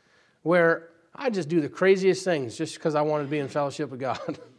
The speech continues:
Right? I mean, there is an innocence in not knowing a whole lot. <laughs> And it was just like you do some silly things, uh, uh, to, just to, "Hey, uh, Lord, I, I, I wanna be as close to you as I can be."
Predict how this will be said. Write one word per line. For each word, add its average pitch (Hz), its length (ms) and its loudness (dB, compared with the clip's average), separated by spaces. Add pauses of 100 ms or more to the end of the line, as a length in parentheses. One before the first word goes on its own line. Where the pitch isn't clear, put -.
(580)
Right? - 480 6 (320)
I 277 120 8
mean, 311 180 12
there 339 240 12
is 269 100 6
an 262 140 8
innocence 254 880 8 (240)
in 240 220 8
not 311 280 10
knowing 277 480 12
a 214 120 10
whole 208 240 12
lot. 175 500 8
<laughs> - 640 -4
And 262 160 12
it 294 100 10
was 285 140 8
just 302 200 8
like 294 280 10
you 302 100 12
do 311 240 12
some 285 320 8
silly 320 400 12
things, 302 480 10
uh, 269 160 8 (220)
uh, 226 240 10
to, 240 280 4
just 330 280 8
to, 294 120 8
"Hey, 269 320 8 (280)
uh, 240 260 10
Lord, 320 340 12
I, 262 40 6
I, 277 540 10
I - 20 12
wanna 349 280 12
be 302 180 8
as 277 120 6
close 339 400 10
to 311 140 10
you 339 180 12
as 285 140 8
I 302 160 12
can 269 260 6
be." 247 320 8